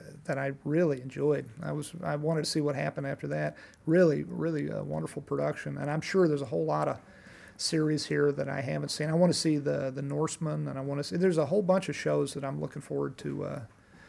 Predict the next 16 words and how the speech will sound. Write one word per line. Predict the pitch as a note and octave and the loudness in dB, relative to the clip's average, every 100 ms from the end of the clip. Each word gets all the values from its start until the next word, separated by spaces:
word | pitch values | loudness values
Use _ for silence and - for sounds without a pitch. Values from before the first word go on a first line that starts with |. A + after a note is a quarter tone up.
| - - - | -20 -20 -10
to, | - D3 | -6 -6
to | C#3+ C#3 | -4 -2
learning | C#3+ D3+ C#3+ | 0 0 0
more | C#3+ C#3 | -2 -2
about | C3+ C#3+ C#3 C3 | -2 -2 -2 0
after | D3 - C#3+ | -2 -2 -6
having | C3 D3 C#3+ | -2 -2 -2
attended | C3+ - D3 C#3+ D3 | -8 -4 -2 -2 -4
this | D3 | -8
festival. | - D3 - D3+ C3+ | -6 -6 -6 -10 -10
I | D3 | -8
just, | D3+ - | -8 -8
there's | F#3 C#3+ | -8 -4
a | C#3+ | -4
lot | D3 D#3 | -2 0
of, | D3+ | -2